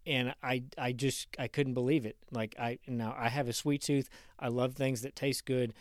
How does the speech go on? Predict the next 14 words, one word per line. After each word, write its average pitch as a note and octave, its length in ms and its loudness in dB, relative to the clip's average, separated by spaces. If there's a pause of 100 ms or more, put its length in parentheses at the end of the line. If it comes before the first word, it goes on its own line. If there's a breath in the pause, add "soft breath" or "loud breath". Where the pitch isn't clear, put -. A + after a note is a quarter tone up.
(240 loud breath)
And A2+ 480 -2
I A#2+ 100 -4
think A#2 400 -6
if B2 160 -4 (160)
things B2 240 -4
don't C3 260 -2
taste B2+ 280 -4
good, A#2+ 180 -2
you A#2 60 -4
shouldn't A2+ 320 -2
eat C3 160 -4
them. G2 220 -6 (100)
<laughs> - 100 -20
So, - 160 -4